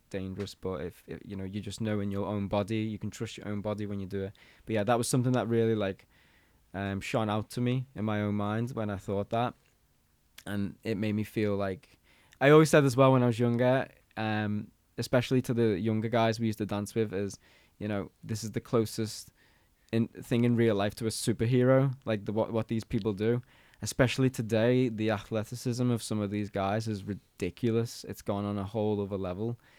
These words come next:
and I'm pretty sure a lot of it is being adopted into actual gymnastics, um, and I know the Olympics are really keen to get breaking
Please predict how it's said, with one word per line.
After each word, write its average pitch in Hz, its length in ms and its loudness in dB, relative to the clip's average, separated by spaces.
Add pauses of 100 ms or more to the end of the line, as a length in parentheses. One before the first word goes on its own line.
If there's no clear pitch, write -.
(340)
and 92 480 -6 (380)
I'm 101 60 -8
pretty 113 240 -4
sure 104 360 -2
a - 60 -6
lot 104 160 -2
of 98 100 -4
it 95 80 -2
is 95 80 -10
being 98 260 -4
adopted 98 460 -6
into 98 300 -4
actual 95 420 -8 (100)
gymnastics, - 920 -8 (400)
um, 92 560 -6
and 95 380 -6 (400)
I 101 80 -4
know 104 100 -2
the 101 160 -2
Olympics 95 500 -6
are 101 100 -4
really 98 260 -4
keen 95 300 -8
to 95 100 -12
get 95 200 -6
breaking 95 480 -4